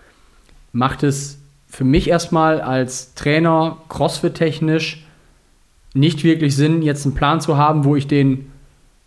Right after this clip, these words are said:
vom reinen CrossFit her belaste, weil die Großzahl, oder die große Anzahl der Workouts kriegt er dann ja gar nicht hin, beziehungsweise muss sich dann ja runterskalieren, was ja rein theoretisch gehen würde,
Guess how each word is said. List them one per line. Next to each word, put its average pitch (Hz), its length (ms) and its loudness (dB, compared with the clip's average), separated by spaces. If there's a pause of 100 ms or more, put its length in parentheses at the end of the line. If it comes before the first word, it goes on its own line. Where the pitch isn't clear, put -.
(380)
vom 127 220 -2
reinen 160 320 2
CrossFit 170 480 0
her 165 100 2
belaste, 139 560 -2 (320)
weil 127 400 2 (760)
die 131 80 0
Großzahl, 151 760 0
oder 139 160 2
die 135 60 0
große 139 340 2
Anzahl 151 300 0
der 143 100 2
Workouts 156 540 2 (760)
kriegt 143 240 -2
er 147 60 2
dann 143 120 2
ja 139 100 4
gar 131 140 2
nicht 127 120 -2
hin, 214 300 4
beziehungsweise 147 800 0 (420)
muss 151 200 2
sich 139 100 0
dann 143 160 2
ja 139 60 6
runterskalieren, 185 720 2
was 135 120 -2
ja 139 80 0
rein 151 200 0
theoretisch 139 460 0
gehen 175 260 2
würde, 147 340 2